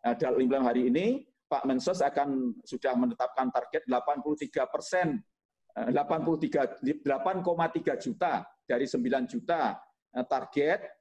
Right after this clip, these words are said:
eh, calon penerima bansos, ban-, bantuan, eh, bansos, eh, apa itu, covid sembilan belas ini akan tersalurkan paling tidak sampai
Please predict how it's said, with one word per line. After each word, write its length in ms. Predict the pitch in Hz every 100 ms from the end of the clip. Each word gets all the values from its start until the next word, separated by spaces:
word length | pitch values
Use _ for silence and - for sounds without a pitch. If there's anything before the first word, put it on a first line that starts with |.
| _ _
eh, 480 | 127 123 117 113 113 110 - _
calon 400 | 127 131 143 143
penerima 560 | 127 131 143 139 135 -
bansos, 720 | 127 123 120 139 127 - - - - -
ban-, 320 | 127 123 -
bantuan, 720 | 127 120 127 139 131 123 - - _ _
eh, 440 | 123 123 120 117 113 -
bansos, 560 | 120 117 123 127 123 - - - - _ _ _ _ -
eh, 440 | 117 120 117 113 110 - _ _ _
apa 240 | 120 - 123
itu, 260 | - 127 120 117 117 110 - -
covid 320 | - 120 135 -
sembilan 320 | 113 117 104
belas 240 | 113 113
ini 400 | 120 127 165 175 - -
akan 300 | 123 - 127
tersalurkan 960 | 127 127 123 123 123 120 139 156 185 180 - _ -
paling 320 | 135 139 135
tidak 480 | 139 120 160 170 -
sampai 560 | - 135 135 127 165